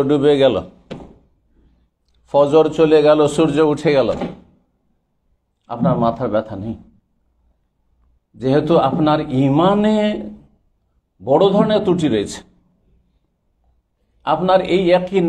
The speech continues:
নেই যে আজকে যে আমি তাকে দুনিয়ার জন্য একটা দিন তাকে স্কুল থেকে absent হতে দেব না, কোনো মতেই না। একটা দিন সে যদি homework না করে, কোনো মতে এটা মেনে নেওয়া যায় না।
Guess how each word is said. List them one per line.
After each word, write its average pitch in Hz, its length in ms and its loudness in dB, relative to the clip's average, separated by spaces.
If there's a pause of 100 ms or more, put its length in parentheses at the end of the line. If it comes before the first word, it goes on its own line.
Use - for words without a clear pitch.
নেই 208 180 0 (140)
যে 170 100 -2 (160)
আজকে 185 460 -2
যে 196 140 0 (100)
আমি 180 300 2 (260)
তাকে 160 360 0 (640)
দুনিয়ার 175 680 2
জন্য 220 220 0 (260)
একটা 233 340 0
দিন 247 180 -4
তাকে 226 220 0 (100)
স্কুল 240 400 -2
থেকে 226 260 -2
absent 175 320 0
হতে 170 180 0
দেব 127 200 0
না, 90 120 -6 (1900)
কোনো 196 220 2
মতেই 185 380 2
না। - 140 -6 (580)
একটা 226 400 2
দিন 233 260 -2
সে 226 200 2
যদি 226 220 0
homework 214 500 2
না 208 160 2
করে, 185 260 2 (540)
কোনো 208 240 0
মতে 233 240 0
এটা 226 180 2
মেনে 214 240 0
নেওয়া 196 220 4
যায় 131 240 2
না। 90 140 -8